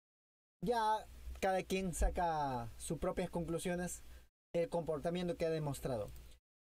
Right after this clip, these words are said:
Pero, por otro lado, otras autoridades, como por ejemplo el ex, eh, miembro del Tribunal Constitucional, Ernesto Blume, hace dos días, tres días, ha dicho lo siguiente, que no se arrepiente sobre su ponencia en caso de Alberto Fujimori y cree que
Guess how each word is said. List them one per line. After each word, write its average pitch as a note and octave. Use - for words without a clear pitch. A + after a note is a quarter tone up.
Pero, G3+
por A#3
otro B3+
lado, F#3+
otras G#3+
autoridades, F3+
como D#3
por D#3
ejemplo E3
el F3
ex, -
eh, D3
miembro F#3
del E3+
Tribunal E3+
Constitucional, E3+
Ernesto F3
Blume, D#3+
hace F#3+
dos G3+
días, G3+
tres F#3+
días, F3+
ha A3+
dicho A#3+
lo F#3+
siguiente, G#3+
que D#3
no A3
se B3
arrepiente G3+
sobre F3
su D3
ponencia F3+
en D3
caso F3+
de D#3+
Alberto E3
Fujimori F3+
y D#3+
cree A3
que F3+